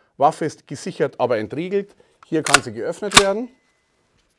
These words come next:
Roter Balken, Waffe ist gespannt, kann ebenfalls entladen und repetiert werden. Stellung ganz hinten, Waffe ist verriegelt, kann nicht geöffnet werden.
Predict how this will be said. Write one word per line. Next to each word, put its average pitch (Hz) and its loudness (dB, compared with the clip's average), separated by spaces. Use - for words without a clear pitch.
Roter 175 0
Balken, 170 0
Waffe 147 6
ist 135 0
gespannt, 151 0
kann 131 -4
ebenfalls 120 0
entladen 113 0
und 113 -8
repetiert 104 -8
werden. 80 -10
Stellung 151 0
ganz 120 -6
hinten, 190 -6
Waffe 131 6
ist 107 -8
verriegelt, 185 2
kann 120 2
nicht 151 -2
geöffnet 104 -4
werden. 69 -18